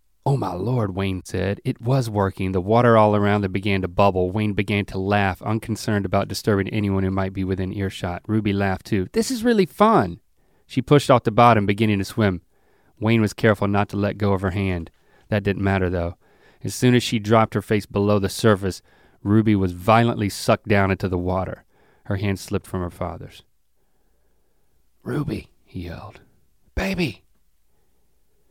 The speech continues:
Then he got spit out.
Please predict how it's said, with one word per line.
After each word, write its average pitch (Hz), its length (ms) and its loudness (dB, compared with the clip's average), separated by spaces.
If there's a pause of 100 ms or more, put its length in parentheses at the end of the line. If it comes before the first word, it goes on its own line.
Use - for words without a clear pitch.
(1500)
Then 87 140 -6
he 98 100 -2
got 95 220 -6
spit 85 320 -8
out. - 400 -12